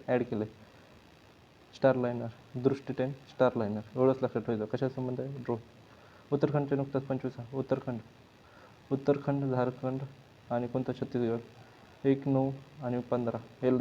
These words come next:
तारखा लक्षात ठेवायचं. किती? दोन हजारमध्येच आहेत. नोव्हेंबर दोन हजार. हे तिन्ही पण लक्षात ठेवायचं. आणि बॅडमिंटन आणि क्रीडा पी व्ही सिंधू सेंटरची पायाभरणी कुठे केलेली आहे? आंध्र प्रदेश. ओके. शेतकऱ्यांसाठी डिजिटल सेवा करण्यासाठी आश्रय सेवा केंद्र.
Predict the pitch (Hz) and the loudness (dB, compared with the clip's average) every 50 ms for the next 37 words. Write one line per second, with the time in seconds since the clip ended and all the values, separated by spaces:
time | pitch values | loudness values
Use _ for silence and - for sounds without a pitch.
0 | 113 - 123 - - 123 117 113 - 113 - 110 110 110 117 113 - 139 139 139 | 4 2 2 2 0 -2 -4 -4 -4 -6 -4 -2 -2 -2 -4 -4 -4 -2 0 0
1 | 131 131 127 123 120 120 120 120 120 117 113 113 113 117 117 - - - - - | 0 0 0 0 -2 -2 -2 -2 -2 -2 -2 -2 -4 -6 -8 -8 -12 -12 -6 -2
2 | 120 120 120 117 113 117 110 - - - - 117 120 120 113 113 107 117 117 117 | 0 0 0 0 -2 -4 -6 -8 -12 -14 -6 -2 0 0 0 0 -2 -6 -6 -10
3 | - - - - - - - - 120 - 131 131 127 131 127 123 120 117 - 120 | -14 -18 -20 -20 -20 -10 -6 -4 0 0 0 0 0 0 0 0 0 0 -2 -4
4 | 110 117 113 113 113 120 113 - - - - - - - - - 127 123 123 127 | -2 -2 -2 -2 -2 -4 -10 -14 -16 -20 -20 -20 -20 -12 -6 -2 2 4 4 4
5 | 131 135 131 131 139 131 131 127 123 - 131 135 131 127 127 127 123 123 127 127 | 4 2 0 2 2 2 2 0 0 0 2 2 4 4 4 2 0 0 -2 -4
6 | - - 127 131 120 - 131 123 123 120 - 127 120 123 120 - - - 123 123 | -2 0 0 0 0 0 -2 -2 0 0 -2 -2 -2 -4 -6 -6 -4 -2 0 0
7 | 123 123 120 120 117 - 135 127 127 120 123 123 127 123 - - 120 120 117 113 | 0 0 -2 -4 -4 -4 -4 -2 -2 -2 -2 -4 -6 -6 -4 -2 -2 0 0 0
8 | 117 123 120 117 123 113 - - - - - - - - - - - - - - | -2 -2 -2 -2 -2 -4 -8 -12 -20 -20 -20 -20 -20 -20 -20 -20 -20 -20 -20 -20
9 | - - - - 135 131 - - 131 - - - - - - - - - - - | -20 -16 -6 -4 -4 -2 -2 -4 -6 -6 -8 -12 -20 -20 -20 -20 -20 -20 -20 -20
10 | - - - - - - - - - - - - - - - - 143 139 - 151 | -20 -20 -20 -20 -20 -20 -20 -20 -20 -20 -20 -20 -20 -20 -6 -4 -2 0 2 4
11 | 147 147 139 147 139 139 135 139 135 139 135 139 143 135 131 131 - - 139 131 | 4 4 4 4 4 2 2 2 2 0 0 2 2 2 2 2 0 2 4 4
12 | 127 127 127 - 131 131 127 - - - 127 - - 135 123 - - - 135 - | 4 4 2 0 0 0 -2 -2 -4 -4 -4 0 0 0 0 0 0 0 0 -2
13 | - - - - - - - 131 127 120 - - 117 113 110 | -2 -8 -18 -20 -20 -4 2 2 2 2 2 0 -2 -2 -2